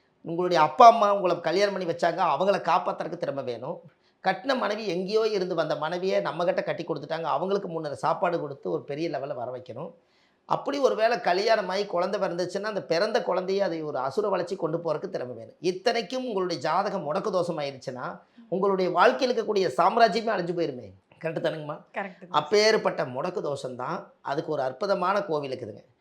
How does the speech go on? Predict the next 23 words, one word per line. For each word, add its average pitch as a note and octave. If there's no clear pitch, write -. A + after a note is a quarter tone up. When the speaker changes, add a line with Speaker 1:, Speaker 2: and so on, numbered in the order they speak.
Speaker 1:
அந்த D#3
கோவிலுக்கு A3
போயிட்டு F#3
வந்தாச்சுன்னா D#3+
அந்த G3
முடக்கு D3+
தோஷம் D#3+
நிவர்த்தி B2
ஆயிடும். -
Speaker 2:
ம். G#3+
Speaker 1:
அந்த D3+
கோயில் F#3+
உங்களுக்கு D3+
நான் B2+
பேரோட F#3
சொல்லிடுறேன். B2+
ஏன்னா D3
Speaker 2:
கண்டிப்பா G#3
சார். E3
Speaker 1:
மக்களுக்கு, F#3
இந்த D3
மக்கள் D3+
வந்து F3